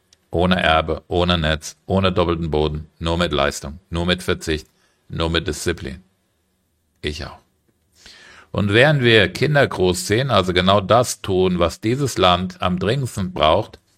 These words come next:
erzählen uns heute Leute, unser erarbeitetes Vermögen müsse gerechter <laughs> verteilt werden. Ja, weshalb meinst du, bin ich hier? Hier gibt es keine Erbschaftssteuer, hier gibt es keine Vermögenssteuer.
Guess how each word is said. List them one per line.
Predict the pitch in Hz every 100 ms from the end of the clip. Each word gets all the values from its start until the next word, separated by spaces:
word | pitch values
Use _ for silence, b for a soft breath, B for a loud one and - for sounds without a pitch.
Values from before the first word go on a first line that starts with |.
| _ _ -
erzählen | 104 92 123 139
uns | 113 -
heute | 117 135
Leute, | 107 95 110 -
unser | 107 101
erarbeitetes | 92 85 85 92 110 101 95
Vermögen | - 90 95 98 95
müsse | 90 101 92
gerechter | 80 85 - 113
<laughs> |
verteilt | - 104 107 110 92 98
werden. | 87 82 80 80 _ _ _ _ _ _ _ _ _ _ _ _ -
Ja, | 101 101 _
weshalb | 110 113 117 113
meinst | 101 101
du, | 98
bin | 95
ich | 90
hier? | - 69 _ _ _ _ _ _ _
Hier | - 76
gibt | 87
es | 82 -
keine | 73 76
Erbschaftssteuer, | 73 78 - - - - 110 107 113 113 _ _ -
hier | 82
gibt | 80 87
es | 78
keine | 78 78
Vermögenssteuer. | 82 78 73 73 - 76